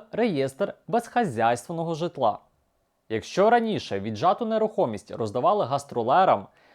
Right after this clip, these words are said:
то тепер окупаційна влада вирішила на цьому заробити.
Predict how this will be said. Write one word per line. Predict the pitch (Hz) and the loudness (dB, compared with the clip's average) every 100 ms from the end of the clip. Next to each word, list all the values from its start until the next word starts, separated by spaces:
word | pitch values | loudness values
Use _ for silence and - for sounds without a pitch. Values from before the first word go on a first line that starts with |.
| - | -8
то | 135 | -4
тепер | 127 147 208 - | -2 2 2 2
окупаційна | - - - 131 240 233 | -4 -6 -6 -4 -4 -2
влада | 160 135 196 143 101 | 0 4 4 4 2
вирішила | 113 226 247 254 240 | 0 -2 -2 0 0
на | 240 | 0
цьому | - 123 123 | -2 -2 -2
заробити. | 135 147 175 160 143 - 95 | 0 0 0 2 0 0 -10